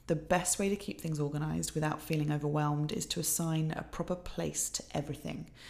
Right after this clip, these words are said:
and clear up the mess right after you've finished a task. For example, do the dishes as soon as you've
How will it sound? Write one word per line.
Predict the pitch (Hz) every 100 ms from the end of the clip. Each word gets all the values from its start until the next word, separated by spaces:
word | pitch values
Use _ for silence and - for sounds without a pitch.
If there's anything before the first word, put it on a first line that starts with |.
| - - - -
and | 151 147 - - - -
clear | - 190 185 185
up | - - - -
the | 160
mess | 156 156 147 - - - 196
right | 143 147 160 156
after | 170 - -
you've | 151
finished | - 151 143 -
a |
task. | - 147 - - - - - - - - - - -
For | 175
example, | 165 143 - 165 - - - - - - - - - -
do | 190
the | 175
dishes | 165 - - - - 160
as | -
soon | 175
as | 160 151 156
you've | 147